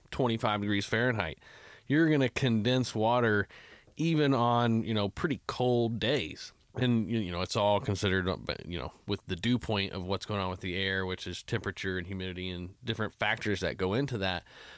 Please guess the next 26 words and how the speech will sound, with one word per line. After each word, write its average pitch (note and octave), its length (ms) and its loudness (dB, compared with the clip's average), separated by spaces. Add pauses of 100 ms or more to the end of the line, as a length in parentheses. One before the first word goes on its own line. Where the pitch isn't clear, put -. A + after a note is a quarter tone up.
(100)
But A2 80 0
when C3 140 2
you're C#3 100 4
running A#2+ 200 4
that A#2+ 180 2
cold, A2+ 300 2
you're A2+ 200 4
always G#2 320 4
gonna F#2 180 0
condense. F2 580 -4 (560)
And A2 360 0
that B2+ 320 2 (560)
act C3 320 4
of A#2+ 100 4
condensation B2+ 920 2
is G#2+ 240 2
actually B2 580 2
a A2+ 120 4
heat A#2+ 320 -2
transfer A2 560 -2
mode, F#2 460 -4 (560)
and G#2+ 360 0 (100)
it B2 240 -2
transfers C3+ 640 0
heat C#3+ 400 -2 (240)
into C#3+ 840 4